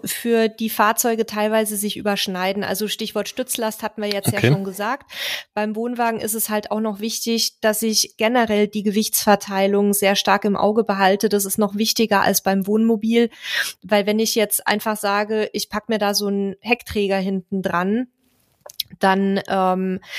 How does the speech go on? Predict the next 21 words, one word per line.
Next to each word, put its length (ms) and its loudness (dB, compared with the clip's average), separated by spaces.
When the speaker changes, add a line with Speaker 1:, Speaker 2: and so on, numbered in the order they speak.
Speaker 1:
kann's 260 0
halt 180 0
sein, 360 0
dass 360 0
ich 500 -2
am 120 0
Ende 560 0
einen 180 0
schlingernden 600 -2
Wohnwagen 560 0
über 420 0
die 180 0
Autobahnen 580 2
Europas 540 0
fahre 540 0
und 380 0
da 100 2
schlimme 320 2
Unfälle 480 2
womöglich 560 0
riskiere, 720 2